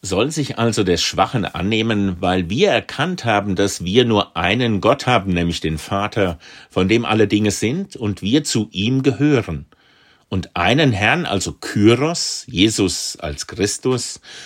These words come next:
durch den alle Dinge sind und wir erst durch ihn den Zugang zu Gott erhalten haben. Kurz gesagt, Gott ist unser Schöpfer und Christus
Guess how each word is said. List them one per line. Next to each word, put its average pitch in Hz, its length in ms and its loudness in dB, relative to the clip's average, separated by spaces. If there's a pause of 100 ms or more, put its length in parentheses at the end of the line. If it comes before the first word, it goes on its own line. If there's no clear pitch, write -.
(120)
durch 107 240 4
den 139 260 2
alle 110 220 2
Dinge 107 240 2
sind 156 340 0
und 104 300 -2
wir 123 340 0
erst 147 320 -4
durch 131 400 2
ihn 143 480 0 (380)
den 78 180 -2
Zugang 110 480 -2
zu - 160 -10
Gott - 240 -4
erhalten 78 480 -6
haben. 73 200 -10 (800)
Kurz 98 220 2
gesagt, 95 440 2
Gott 110 200 4
ist 104 140 -2
unser 107 260 0
Schöpfer 143 460 0
und 95 160 -2
Christus - 760 0